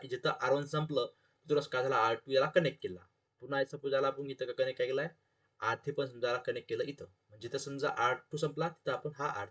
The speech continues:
थ्री कनेक्ट केला. तर ही जी जोडणी असते, याला म्हणतो आपण सिरीज कनेक्शन किंवा याला म्हणतो आपण मराठीमध्ये एकसर जोडणी, एकसर जोडणी. ठीक आहे, आता या सिरीज कनेक्शन मध्ये होते काय, तर समजा आपण कन्सिडर केलं व्ही हा व्होल्टेज आहे,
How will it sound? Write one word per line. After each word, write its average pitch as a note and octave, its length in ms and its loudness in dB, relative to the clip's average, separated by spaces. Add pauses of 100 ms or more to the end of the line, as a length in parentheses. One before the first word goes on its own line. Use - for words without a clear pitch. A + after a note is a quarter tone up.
थ्री G3 160 -4 (340)
कनेक्ट D#3 220 6
केला. F#2+ 120 -2 (280)
तर B2+ 80 -2
ही C3 120 -4
जी D#3+ 100 -2
जोडणी D#3 280 2
असते, A#2+ 280 -2 (260)
याला C3+ 220 6
म्हणतो C3+ 300 -2
आपण C#3+ 300 2
सिरीज C3+ 320 -6
कनेक्शन B2 480 -4 (140)
किंवा B2 140 2
याला A#2+ 160 4
म्हणतो A#2 220 -4
आपण B2 160 -6
मराठीमध्ये A#2 520 -2 (360)
एकसर C3+ 580 2
जोडणी, G2+ 400 -4 (460)
एकसर - 1400 -2 (200)
जोडणी. G2 380 -6 (320)
ठीक - 120 -10
आहे, - 80 -4 (600)
आता C3 160 -2
या D#3+ 80 2
सिरीज D#3 280 -2
कनेक्शन D#3 340 4
मध्ये D3+ 200 2
होते D3 220 2
काय, B2+ 220 4
तर - 220 0 (260)
समजा D3 200 2
आपण D3+ 200 2
कन्सिडर C#3 380 2
केलं C#3 200 2
व्ही C3+ 220 -6
हा C3 140 -2
व्होल्टेज A#2+ 420 0
आहे, A#2+ 100 0